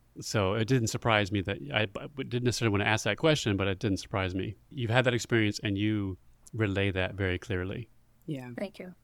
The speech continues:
Speaker 3: Yeah, I would say most of my poems are about personal experience. It's really difficult for me not to write about experiences, yeah, that
Speaker 1: Yeah.
Speaker 3: I've been through.
Speaker 2: It,
Speaker 1: Interesting.
Speaker 2: it definitely makes it more authentic when you can write from experience.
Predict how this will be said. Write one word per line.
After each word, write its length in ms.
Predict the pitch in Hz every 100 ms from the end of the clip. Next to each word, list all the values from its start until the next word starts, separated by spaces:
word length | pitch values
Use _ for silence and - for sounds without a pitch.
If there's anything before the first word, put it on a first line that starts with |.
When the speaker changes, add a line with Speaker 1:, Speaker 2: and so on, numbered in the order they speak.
| _ -
Speaker 3:
Yeah, 240 | 220 185
I 80 | 190
would 140 | 247
say 160 | - 285
most 320 | 180 170 -
of 60 | -
my 100 | -
poems 420 | - - - -
are 40 | 180
about 380 | - - -
personal 360 | - 180 - 190
experience. 500 | - - - 175 -
It's 220 | 175 - 196
really 320 | 196 190 180
difficult 540 | 143 170 - - 170
for 120 | -
me 120 | 214 202
not 220 | - -
to 100 | -
write 180 | - -
about 380 | - - - - - _ _ _ -
experiences, 840 | - - - - - - 214 -
yeah, 160 | - -
that 100 | -
Speaker 1:
Yeah. 160 | 110 127
Speaker 3:
I've 40 | -
been 80 |
through. 220 | - 196 202
Speaker 2:
It, 60 | -
Speaker 1:
Interesting. 400 | - 101 - 95
Speaker 2:
it 140 | 143
definitely 400 | 156 160 185 170
makes 240 | 143 135 -
it 80 |
more 180 | - 131
authentic 580 | 123 - 127 123 113 -
when 120 | 131
you 80 | 127
can 180 | 139 131
write 280 | 127 127 -
from 220 | 127 -
experience. 840 | - - - 123 - 110 - -